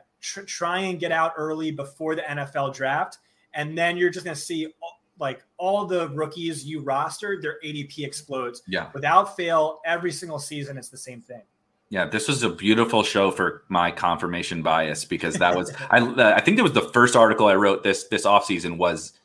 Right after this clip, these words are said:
Speaker 2: that, like, I'm, I, I spent the time trying to think about that approach. Like, you know, when, when to draft. And, like, you know, I get a hundred fifty bullets into these contests, right? I'm trying to max, like, Best Ball Mania two, for example, on, on Underdog. Like, I, I get a hundred and fifty bullets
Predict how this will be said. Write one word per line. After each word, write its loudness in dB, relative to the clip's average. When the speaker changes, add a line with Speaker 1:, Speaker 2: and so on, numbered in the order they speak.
Speaker 2:
that, 4
like, 4
I'm, 0
I, 2
I 4
spent 0
the -2
time 0
trying 0
to -2
think -4
about 0
that 4
approach. 0
Like, -2
you -6
know, -2
when, 2
when 6
to 4
draft. 6
And, 0
like, -2
you -4
know, 6
I 6
get 4
a 8
hundred 6
fifty 2
bullets 4
into -6
these -6
contests, -6
right? 0
I'm 2
trying 0
to -2
max, 2
like, -6
Best 2
Ball 8
Mania 2
two, 4
for 2
example, 2
on, 6
on 2
Underdog. 6
Like, 0
I, 8
I 4
get 6
a 8
hundred 6
and -2
fifty 2
bullets 4